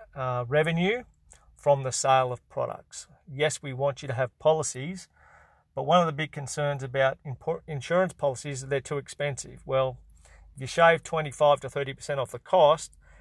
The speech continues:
and structure them the right way, they become a lot more affordable.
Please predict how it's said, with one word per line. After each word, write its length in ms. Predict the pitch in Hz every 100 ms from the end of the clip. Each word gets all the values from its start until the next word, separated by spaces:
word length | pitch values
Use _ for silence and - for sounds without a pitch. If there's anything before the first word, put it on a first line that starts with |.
| -
and 120 | 135
structure 500 | 123 - 156 - 147
them 160 | 131 127
the 80 | 127
right 220 | 131 127
way, 420 | 143 165 175 170 _ _ -
they 140 | 139
become 320 | 131 - 135
a 40 | 131
lot 160 | 135
more 280 | 139 131 127
affordable. 540 | - 131 120 113 -